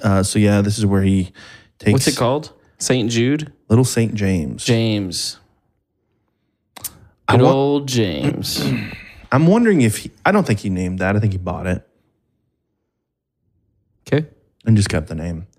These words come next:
Speaker 2: Maybe.
Speaker 1: So, yeah, so he had a lot of people going to the island back and forth. And he died in prison, like we already talked about.
Speaker 2: But he also, like, brought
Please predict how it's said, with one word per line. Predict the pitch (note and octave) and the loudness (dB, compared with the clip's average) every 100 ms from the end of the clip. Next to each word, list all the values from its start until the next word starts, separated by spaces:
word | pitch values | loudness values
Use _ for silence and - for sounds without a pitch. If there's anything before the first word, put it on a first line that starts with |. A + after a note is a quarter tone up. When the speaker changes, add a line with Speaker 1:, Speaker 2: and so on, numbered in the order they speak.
| _ _ _ _ _ _ _ - | _ _ _ _ _ _ _ 0
Speaker 2:
Maybe. | A#2+ | 4
Speaker 1:
So, | G#2 G#2 G2+ G2+ F#2+ - _ _ | 4 4 2 0 -2 -8 _ _
yeah, | - G#3+ A3 | 0 2 4
so | - A#2+ | 2 2
he | A3 | 4
had | F3+ | 4
a | |
lot | A#2 G#2+ | 4 0
of | |
people | G#2+ G#2+ | 0 0
going | G2+ G2+ G2+ | 0 0 0
to | |
the | G2+ | -2
island | F#2+ F#2+ G2 | -2 -2 0
back | F#2+ F#2 | -2 -2
and | F#2+ | -6
forth. | G2 F#2+ C3+ - _ _ _ _ _ _ _ _ _ _ _ _ - | -6 -4 -6 -10 _ _ _ _ _ _ _ _ _ _ _ _ -6
And | G#2 G#2 G#2 G2+ | 0 2 2 0
he | D3+ | -2
died | B2 F#2+ G#2+ | 0 0 0
in | |
prison, | C#3 A2 G#2+ C#3+ C#3+ | 0 0 0 -2 -2
like | F#2+ F#2 | -6 -2
we | |
already | F2+ F#2+ | -2 -2
talked | F#2 F#2 | -4 -6
about. | - G2+ - | -4 -2 0
Speaker 2:
But | F3+ | 2
he | A3 E4 | 2 2
also, | D#4+ - D#3+ | 0 0 0
like, | C3 A2 G#2 | 0 0 -2
brought | G#2+ G#2 G#2+ A2+ - | -2 0 0 -2 -6